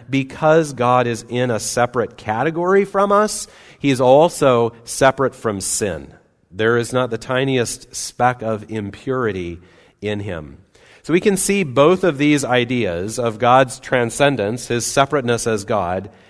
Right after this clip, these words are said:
and then his separateness from sin. We can see both of them in a passage like Isaiah six. "In the year that King Uzziah died,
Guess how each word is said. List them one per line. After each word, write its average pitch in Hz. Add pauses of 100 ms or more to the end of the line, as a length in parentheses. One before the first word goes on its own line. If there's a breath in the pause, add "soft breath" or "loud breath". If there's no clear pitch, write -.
(140 loud breath)
and 120
then 139
his 135
separateness 117
from 98
sin. 95
We 113
can 113
see 123
both 123
of 110
them 104
in 98
a 98
passage 101
like 95
Isaiah 90
six. - (1000 soft breath)
"In 110
the 110
year 117
that 120
King 120
Uzziah 110
died, 104